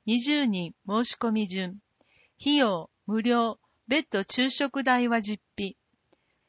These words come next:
申し込み問い合わせ。三月八日火曜日から市のホームページの申し込みフォームからか、電話で住所、氏名、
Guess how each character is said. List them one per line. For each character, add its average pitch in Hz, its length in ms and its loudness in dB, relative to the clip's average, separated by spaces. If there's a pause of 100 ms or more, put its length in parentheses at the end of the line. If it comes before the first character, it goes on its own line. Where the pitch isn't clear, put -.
(240)
申 254 200 2
し - 100 0
込 277 140 0
み 262 160 2
問 247 240 2
い 240 80 4
合 233 60 2
わ 226 120 -2
せ。 208 340 -6 (480)
三 311 300 0
月 262 320 -4
八 220 240 0
日 226 320 -4
火 220 140 0
曜 302 220 2
日 226 120 -4
か 185 160 -6
ら 175 220 -4 (200)
市 - 220 0
の 214 160 2
ホ 247 200 0
ー - 20 0
ム 277 180 0
ペ 294 220 0
ー 254 40 -2
ジ 202 140 -6
の 185 300 -2
申 247 180 0
し - 100 -2
込 302 180 2
み 294 120 0
フ 277 140 0
ォ 285 40 4
ー 277 40 2
ム 240 120 0
か 185 140 -6
ら 180 120 -4
か、 175 280 -8 (540)
電 254 320 2
話 247 140 4
で 226 260 0 (300)
住 262 280 0
所、 175 400 -2
氏 - 260 0
名、 226 340 2